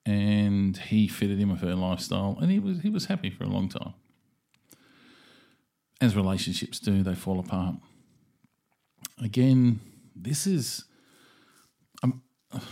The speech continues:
I'm gonna be honest about it, but it's not my story to tell that um, but he went through a rough time. In, in his second, second divorce, or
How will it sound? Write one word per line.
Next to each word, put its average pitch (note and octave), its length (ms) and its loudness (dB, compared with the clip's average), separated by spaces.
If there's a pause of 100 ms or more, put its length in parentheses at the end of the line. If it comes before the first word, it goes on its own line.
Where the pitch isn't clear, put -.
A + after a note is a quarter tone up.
(280)
I'm B2 80 4
gonna D3+ 140 4
be F3 120 4
honest A#2+ 320 4
about F2+ 200 -4
it, D2 60 -8
but G#2+ 120 0
it's - 180 -4
not C#3 140 0
my A#2 100 0
story G#2+ 300 -2
to F#2+ 60 -6
tell F#2 440 -2
that - 240 -6 (1400)
um, G2+ 600 -4 (120)
but B2 220 -2
he B2 60 6
went C3 200 4
through A#2+ 140 0
a - 20 4
rough A2 220 2
time. G2 260 0
In, A#2+ 220 0
in B2+ 160 2
his - 200 -6
second, B2+ 500 0 (1800)
second A#2 720 -2 (460)
divorce, F#2+ 520 -4
or E2 220 -4